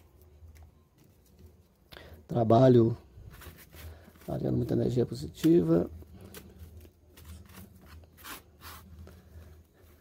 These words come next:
Terceira, quarta semana de agosto.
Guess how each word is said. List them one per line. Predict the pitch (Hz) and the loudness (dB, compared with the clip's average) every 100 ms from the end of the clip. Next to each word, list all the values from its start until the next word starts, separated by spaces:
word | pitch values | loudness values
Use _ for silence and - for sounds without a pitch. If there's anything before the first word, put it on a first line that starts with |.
| - - | -20 -20
Terceira, | - - - 143 139 131 - | -16 -8 0 2 4 2 -2
quarta | - 131 - 127 | -6 -6 -6 -10
semana | - 131 127 139 135 127 | -6 -2 2 2 2 2
de | 127 | 0
agosto. | 117 139 135 - 131 180 | 2 4 2 0 0 0